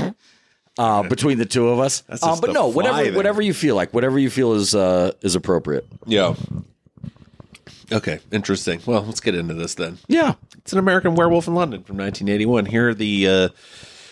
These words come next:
Speaker 2: facts I pull from Wikipedia. It was written and directed by Johnny Landis. We'll get into him. Got a lot to talk about John Landis.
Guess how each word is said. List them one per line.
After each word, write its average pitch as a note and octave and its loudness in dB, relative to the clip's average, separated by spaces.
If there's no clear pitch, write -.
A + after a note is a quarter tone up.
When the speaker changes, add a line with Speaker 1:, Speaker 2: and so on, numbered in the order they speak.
Speaker 2:
facts D3+ -2
I A2+ 2
pull A#2+ -2
from G2 -6
Wikipedia. G2+ -2
It G#2 -6
was A2 -2
written C3 0
and A#2 0
directed B2 0
by G#2 2
Johnny A2+ 2
Landis. A2+ 0
We'll - -14
get F#2 -4
into F2+ -2
him. F#2+ 0
Got G2 -2
a E2 -4
lot F2+ -6
to - -12
talk F#2+ -4
about F2+ -6
John F#2 -10
Landis. F#2+ -4